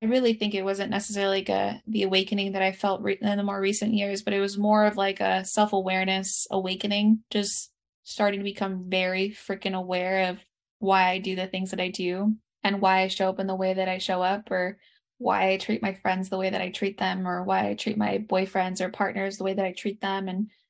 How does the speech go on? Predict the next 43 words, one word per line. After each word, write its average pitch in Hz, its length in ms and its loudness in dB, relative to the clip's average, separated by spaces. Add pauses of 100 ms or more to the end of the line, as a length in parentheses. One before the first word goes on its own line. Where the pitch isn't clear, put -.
who 226 180 8
I 208 80 4
am 196 280 2
in 190 120 -2
relationship 196 560 0
to - 100 -4
my 196 140 0
parents, 196 840 -2
or 214 80 2
who 208 160 4
I 196 100 0
am 202 200 0
in 196 80 -2
relationship 202 600 -2
to - 120 -6
my 202 80 -4
sister, - 760 -4
or - 100 -2
who 214 140 2
I 208 120 2
am 202 180 -2
in 202 100 -2
relationship 202 600 -4
to - 100 -4
my 220 140 -2
coworkers 214 720 2
and 214 140 -4
the 214 60 0
company 214 540 2
and 190 100 -4
my 175 100 -2
business 220 380 4
and, 208 140 0
like, 202 200 -4
all 226 140 4
this 226 140 4
stuff. 214 300 0 (580)
I 220 80 4
just 226 240 4
started 214 480 4 (180)
unpacking 226 1000 4 (220)
a 247 120 6
lot. 247 460 4